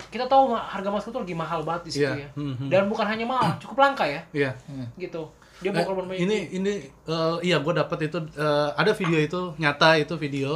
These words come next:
Speaker 2: dari China Daily ya. <clears throat> Jadi di situ ada, ada, ada video mentah atau video footage gitu ya. Tentang ada s-, satu pemuda laki-laki. Dia bawa lima box,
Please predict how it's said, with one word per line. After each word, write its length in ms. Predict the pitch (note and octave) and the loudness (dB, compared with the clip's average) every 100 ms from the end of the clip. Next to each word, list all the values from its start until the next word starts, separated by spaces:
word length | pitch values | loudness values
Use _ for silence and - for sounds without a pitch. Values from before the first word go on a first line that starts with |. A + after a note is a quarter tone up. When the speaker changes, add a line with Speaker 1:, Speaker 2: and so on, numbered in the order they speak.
| - | -6
Speaker 2:
dari 540 | B2 C#3 C#3 C3+ C#3 C3+ | -6 -2 0 0 0 0
China 640 | D3 C#3 C#3 C3+ C3+ C3+ | 0 0 -2 -4 -4 -4
Daily 440 | C3 B2+ D3+ F3 - | -4 -2 -2 -4 -6
ya. 220 | C#3 D3+ - - - - - | -6 -6 -8 -20 -20 -18 2
<clears throat> 280 | D#3+ F3 - - - - - | 6 6 2 -16 -20 -10 -2
Jadi 180 | D3+ F#3 | 2 2
di 80 | |
situ 200 | E3+ E3+ F#3+ | 0 -2 0
ada, 300 | F3 D#3 D3+ | 2 2 0
ada, 200 | D3 D3 | 0 0
ada 220 | D3 D3 C#3 | 0 -2 -2
video 300 | C3+ D#3 C#3 | -4 -4 -4
mentah 440 | C3+ C#3 C3 C#3+ D#3 | -4 -6 -4 -4 -4
atau 180 | C3+ C3+ | -6 -8
video 260 | C3+ C3 B2+ | -6 -6 -6
footage 420 | B2 B2 C3+ D3 | -8 -8 -8 -8
gitu 220 | - C3 C3+ | -10 -8 -8
ya. 100 | C3 - - - - | -10 -16 -20 -20 -6
Tentang 360 | D3+ D3+ F3 | -2 2 2
ada 300 | D#3+ D#3 D#3 D3+ | 2 0 -2 -4
s-, 140 | - | -12
satu 220 | - C#3 D3 | -10 -8 -4
pemuda 500 | D3+ C#3+ C3+ D3+ D#3+ | -4 -2 -2 -4 -4
laki-laki. 600 | C#3 D3 C3 C3 D#3 D#3 - _ _ _ _ _ _ - - - - | -6 -4 -6 -6 -10 -12 -18 _ _ _ _ _ _ -20 -20 -20 -4
Dia 340 | C#3+ F#3+ A3 G3+ | 2 4 4 2
bawa 500 | D3 D#3 E3+ F#3+ D#3+ | 0 2 2 0 -2
lima 320 | E3 D#3 D3+ | -4 -2 -2
box, 500 | D3 D3+ - - | -4 -6 -10 -12